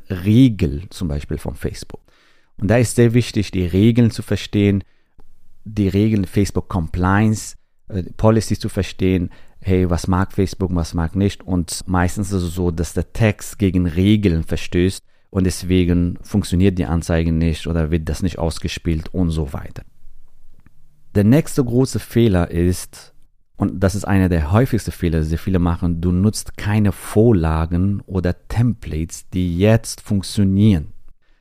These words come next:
Der Markt ändert sich, du nutzt keine Vorlagen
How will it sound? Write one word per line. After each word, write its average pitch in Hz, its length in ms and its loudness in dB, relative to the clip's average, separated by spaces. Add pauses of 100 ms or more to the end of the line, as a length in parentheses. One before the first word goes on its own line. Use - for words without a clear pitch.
(120)
Der 85 80 -4
Markt 98 400 -2
ändert 120 320 2
sich, - 380 -2 (340)
du 101 100 0
nutzt 113 580 2
keine 143 340 2
Vorlagen 110 1040 2